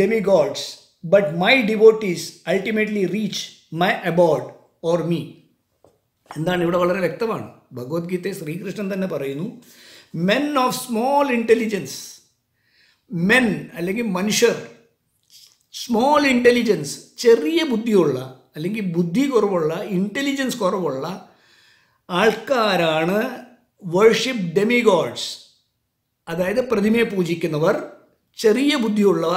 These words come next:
ആൾക്കാരാണ് ഈ പ്രതിമയെ പൂജിക്കുന്നത്. Those who worship demigods, ദ-, ഈ പ്രതിമകളെ പൂജിക്കുന്ന, ആ, ആൾക്കാർ, അവർ they go to the abode of the demigods.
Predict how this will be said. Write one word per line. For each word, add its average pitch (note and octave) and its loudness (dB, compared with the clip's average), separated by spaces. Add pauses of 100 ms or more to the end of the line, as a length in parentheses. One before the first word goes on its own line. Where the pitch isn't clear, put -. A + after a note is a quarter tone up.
ആൾക്കാരാണ് D3+ -2 (560)
ഈ F3+ -8 (120)
പ്രതിമയെ A3+ 2
പൂജിക്കുന്നത്. D3+ -2 (500)
Those C#4 2
who G#3+ -6 (140)
worship A#3 0
demigods, F3+ 0 (500)
ദ-, E3 -10
ഈ F#3 -6 (120)
പ്രതിമകളെ B3 0
പൂജിക്കുന്ന, F#3+ -2 (640)
ആ, F3 -10 (180)
ആൾക്കാർ, F#3+ 0 (560)
അവർ G#3+ 4
they A3+ 2
go G#3 8
to A3+ 2
the A#3 -2
abode F#3+ 2 (440)
of A3+ 6 (120)
the F3+ -4
demigods. F3 -2